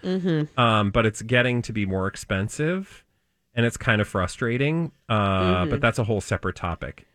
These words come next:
Speaker 1: Right.
Speaker 2: Anyway. So, can I just give you a quick update?
Speaker 1: Yes, please. On what?
Speaker 2: So, you know, uh, we do the Hulu T V now.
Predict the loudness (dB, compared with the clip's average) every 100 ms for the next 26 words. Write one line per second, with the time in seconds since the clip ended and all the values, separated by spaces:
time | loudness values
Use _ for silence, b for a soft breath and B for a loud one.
0 | _ -6 0 4 4 4 0 -2 -12 -16
1 | _ _ _ _ _ _ _ _ _ _
2 | -8 0 2 2 -2 -4 -2 -2 -4 -6
3 | -4 -2 -2 -2 -6 -6 -4 -6 -2 0
4 | 0 -2 -8 -4 0 0 2 0 0 -2
5 | -4 -6 -14 _ _ _ 2 4 6 6
6 | 4 2 2 4 4 2 2 2 2 2
7 | 2 0 -2 -6 -6 -8 -10 -14